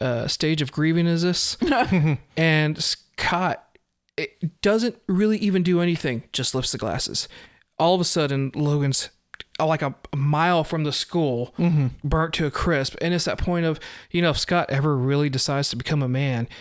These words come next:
Speaker 1: he'd kill us all.
Speaker 3: Right.
Speaker 1: You
Speaker 2: That is
Speaker 1: know?
Speaker 2: so interesting, 'cause like you, like you always say, Genesis, he, Wolverine's got the machine behind him.
Speaker 3: Yeah.
Speaker 2: Like, they're pushing. I've, I
Speaker 1: Yeah.
Speaker 2: never even
Speaker 3: Now, now, don't, don't get me wrong. Uh, as far as Fox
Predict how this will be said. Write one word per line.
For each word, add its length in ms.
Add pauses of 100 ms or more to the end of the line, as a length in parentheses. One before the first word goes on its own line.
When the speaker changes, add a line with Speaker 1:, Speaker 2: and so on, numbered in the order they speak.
(120)
Speaker 1:
he'd 240
kill 200
us 120
all. 360
Speaker 3:
Right. 240 (240)
Speaker 1:
You 80
Speaker 2:
That 120
is 120 (120)
Speaker 1:
know? 260
Speaker 2:
so 40
interesting, 840
'cause 500
like 200
you, 180
like 180
you 140
always 180
say, 360
Genesis, 460 (840)
he, 180 (220)
Wolverine's 380
got 100
the 60
machine 300
behind 300
him. 200 (600)
Speaker 3:
Yeah. 120
Speaker 2:
Like, 260 (240)
they're 280
pushing. 640
I've, 320
I 140
Speaker 1:
Yeah. 120
Speaker 2:
never 340
even 480 (200)
Speaker 3:
Now, 160
now, 320
don't, 340
don't 180
get 120
me 100
wrong. 500 (220)
Uh, 800
as 160
far 180
as 140
Fox 440